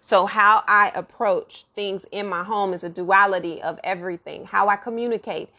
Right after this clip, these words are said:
is in that Gemini type of energy.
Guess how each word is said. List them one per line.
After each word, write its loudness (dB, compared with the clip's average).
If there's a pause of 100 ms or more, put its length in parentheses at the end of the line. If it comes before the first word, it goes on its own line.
(160)
is -6
in -2
that -2
Gemini 0 (380)
type 2
of -4
energy. -6